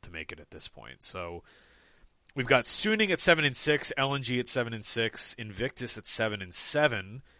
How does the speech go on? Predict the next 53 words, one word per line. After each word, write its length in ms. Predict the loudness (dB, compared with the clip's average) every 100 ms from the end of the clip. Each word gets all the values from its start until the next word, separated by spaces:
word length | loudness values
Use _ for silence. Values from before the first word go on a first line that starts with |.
| _ _ _ 2
Billy 220 | 6 6
Billy 400 | 6 4 4 0 -2
at 160 | -2
six 340 | -2 -2 -4 -4
and 100 | -4
seven, 480 | -2 -2 -4 -10 -10
Victory 320 | -10 -8 -6
five 260 | -4 -4 -4
at 80 | -6
five 220 | -6 -6
and 80 | -8
nine, 240 | -10 -10
and 100 | -10
L 140 | -10
G 100 | -12
D, 140 | -10 -10
like 160 | -8
I 20 | -10
said, 160 | -10
the 120 | -12
outside 260 | -12 -12 -12
chance. 200 | -14 -16 -18 -4
For 100 | 6
all 100 | 6
intents 260 | 8 4 2
and 100 | 2
purposes, 400 | 0 2 0 -2
I'm 160 | -4 -4
ruling 220 | -4 -4
L 120 | -6
G 120 | -8
D 180 | -10 -8
out. 200 | -8 -10 _ _ _ _ _ -10
Um, 340 | -8 -8 -10 -12 -4
they 100 | -2
would, 240 | -2 -8 -20 -20 _ _ _ _ -6 2
somebody 320 | 4 6 4
showed 260 | 2 0
me, 60 | -2
like, 240 | -6 -6
what 140 | -6 -6
it 20 |
would 140 | -6
have 180 | -4 -4
to 80 | -6
be. 160 | -8 -2
It's 140 | -2
like, 100 | -2
literally, 320 | -2 2 2
they 120 | 2
have 120 | -2 -2
to 80 | -2
sweep. 380 | -2 -4 -12